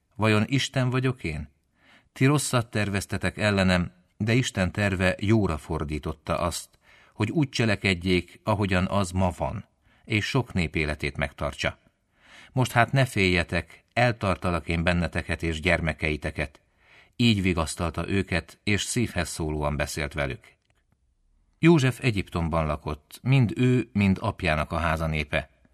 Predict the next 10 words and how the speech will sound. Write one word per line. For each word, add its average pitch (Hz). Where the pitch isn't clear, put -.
Száztíz 101
esztendeig 80
élt 82
József, 92
és 117
megláthatta 101
József 95
Efraim 85
fiait 87
Harmadéziglen. 80